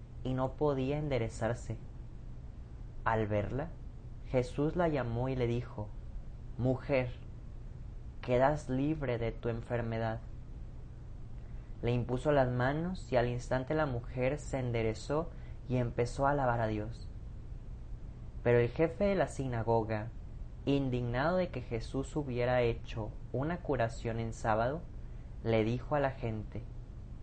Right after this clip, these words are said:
"Hay seis días de la semana en que se puede trabajar.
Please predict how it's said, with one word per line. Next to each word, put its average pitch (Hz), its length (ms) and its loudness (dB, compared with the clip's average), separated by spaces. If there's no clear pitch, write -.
"Hay 123 200 6
seis 156 420 2
días 151 380 2
de 151 80 2
la 131 120 2
semana 131 540 0
en 135 140 -2
que 123 140 0
se 120 180 -2
puede 151 320 2
trabajar. 123 640 2